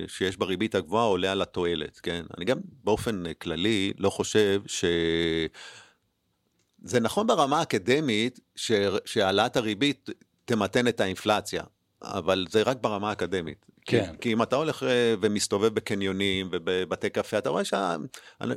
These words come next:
Speaker 1: ו-, ו-, בכיכר המדינה, אתה רואה שאנשים רוכשים וקונים, ולא מעט, אה,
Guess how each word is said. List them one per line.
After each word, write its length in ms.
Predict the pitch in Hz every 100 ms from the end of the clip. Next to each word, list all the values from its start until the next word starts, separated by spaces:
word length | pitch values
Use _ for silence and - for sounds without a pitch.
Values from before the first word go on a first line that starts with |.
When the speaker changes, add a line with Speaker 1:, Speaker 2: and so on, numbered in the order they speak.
| 113
Speaker 1:
ו-, 120 | 113 101
ו-, 320 | 117 101 110 98
בכיכר 640 | 113 107 117 - 110 107
המדינה, 440 | 107 104 101 98
אתה 140 | 95 117
רואה 100 | 160
שאנשים 380 | 185 143 156 147
רוכשים 520 | 127 - - 98 92
וקונים, 480 | 101 135 120 107 98 - - _ -
ולא 260 | 135 226 269
מעט, 320 | 269 254 208
אה, 320 | 185 180